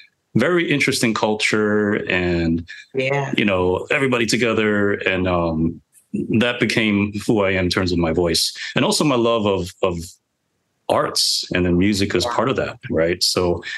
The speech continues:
Speaker 1: I think it was very natural for me to fall into music videos because it was a natural tr-, transition for me to take art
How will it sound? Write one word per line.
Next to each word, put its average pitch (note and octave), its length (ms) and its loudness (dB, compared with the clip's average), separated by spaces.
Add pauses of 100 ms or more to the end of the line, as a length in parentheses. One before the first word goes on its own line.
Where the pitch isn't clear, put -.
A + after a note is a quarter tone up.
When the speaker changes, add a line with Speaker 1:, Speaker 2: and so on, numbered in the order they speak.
(160)
Speaker 1:
I F#2 80 2
think G#2+ 160 0
it - 20 2
was G2 100 0
very G2 180 0
natural G2 380 0
for G2+ 120 -4
me F#2 80 2
to F#2 80 0
fall F#2 260 0
into F2 180 0
music G#2 300 0
videos E2+ 540 0
because E2+ 580 0
it F2 120 0
was E2+ 300 0
a E2+ 80 0
natural F2+ 540 0
tr-, - 100 -8 (560)
transition A2 500 2
for G2+ 120 0
me F#2+ 80 -2
to F#2 100 2
take G2 300 0
art A#2+ 360 0